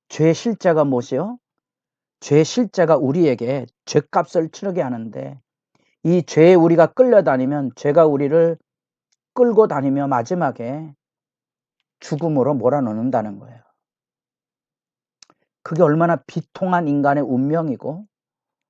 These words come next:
우리가 죄의 종로로 탄다는 실제가 얼마나 아픈 일인지를 절감하게 됩니다.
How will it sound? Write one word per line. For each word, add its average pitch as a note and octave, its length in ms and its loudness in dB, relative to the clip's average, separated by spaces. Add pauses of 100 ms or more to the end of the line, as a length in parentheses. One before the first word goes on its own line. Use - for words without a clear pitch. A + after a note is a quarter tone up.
(260)
우리가 D#3 400 2
죄의 F3 520 2
종로로 D#3+ 460 0
탄다는 D3+ 600 -4 (360)
실제가 G3+ 720 0
얼마나 F#3 480 -2
아픈 - 440 -8
일인지를 C#3 640 -6 (1000)
절감하게 D3 640 0
됩니다. A2 520 -18